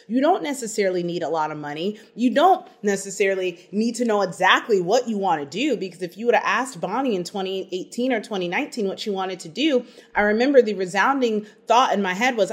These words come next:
"I've got to figure out a way to brand Bonnie." Good morning.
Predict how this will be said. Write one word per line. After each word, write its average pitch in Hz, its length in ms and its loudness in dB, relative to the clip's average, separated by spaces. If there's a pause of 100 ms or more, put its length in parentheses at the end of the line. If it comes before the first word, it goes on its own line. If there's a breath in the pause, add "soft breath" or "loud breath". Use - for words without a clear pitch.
"I've 185 160 -2
got 202 120 0
to 202 40 -2
figure 190 300 -2
out 180 140 2
a 175 40 0
way 175 160 -2
to 165 60 0
brand 170 400 -6
Bonnie." 135 440 -8 (240)
Good 165 120 -12
morning. 165 400 -6